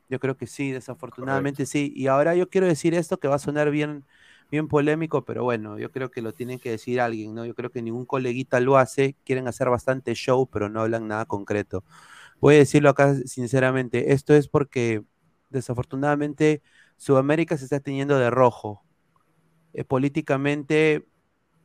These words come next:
Speaker 1: políticamente y económicamente es insostenible lo que está pasando en Sudamérica.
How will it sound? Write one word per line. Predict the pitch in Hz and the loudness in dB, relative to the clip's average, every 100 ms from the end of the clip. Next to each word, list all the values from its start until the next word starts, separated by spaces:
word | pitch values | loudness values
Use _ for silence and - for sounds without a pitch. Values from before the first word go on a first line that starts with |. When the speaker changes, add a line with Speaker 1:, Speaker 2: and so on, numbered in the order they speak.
| - | -10
Speaker 1:
políticamente | - 131 139 160 147 135 143 147 | -2 0 0 -4 -4 -4 -4 -2
y | 147 | -4
económicamente | 143 127 131 143 135 123 135 135 143 143 139 | -4 -6 -6 -6 -4 -4 -6 -2 0 0 -4
es | - | -8
insostenible | 143 143 139 120 131 143 147 | -8 -8 -8 -8 -6 -4 -4
lo | 127 | -6
que | 110 | -8
está | 123 | -10
pasando | 127 - 123 | -8 -10 -8
en | 131 | -8
Sudamérica. | - 110 107 117 110 - 104 | -4 -4 -4 -8 -8 -8 -10